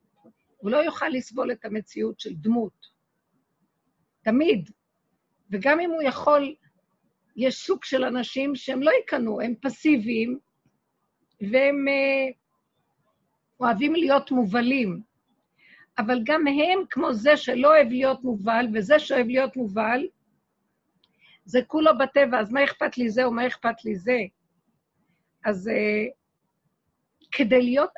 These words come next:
אדם שיכול להיות, אה, נכנע לעניין של משיח, הוא צריך להיות קטוש ברמה כזאת שאין לו בכלל קיום עצמי. וכל עוד לא הגענו למקום הזה, אנחנו נדבר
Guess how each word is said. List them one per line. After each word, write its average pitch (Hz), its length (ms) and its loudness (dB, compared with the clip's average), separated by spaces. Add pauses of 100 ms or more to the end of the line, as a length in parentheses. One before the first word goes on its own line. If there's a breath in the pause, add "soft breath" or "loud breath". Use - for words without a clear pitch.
אדם 262 460 -2
שיכול 262 380 -4
להיות, 247 420 -2 (1080)
אה, 190 400 -4 (360)
נכנע 247 640 -2 (1040)
לעניין 220 440 -2
של 277 200 -10
משיח, 240 760 -6 (400)
הוא 233 120 -8
צריך - 240 -12
להיות 277 240 0
קטוש - 560 -6
ברמה 226 400 -4
כזאת 254 540 -2
שאין 277 320 -2
לו 294 140 -4
בכלל 269 300 -8
קיום 311 340 -4
עצמי. 285 480 -6 (1500)
וכל 285 280 2
עוד 269 140 2
לא 254 100 2
הגענו 262 340 0
למקום 254 400 -2
הזה, 262 160 0
אנחנו 240 280 -6
נדבר 247 260 0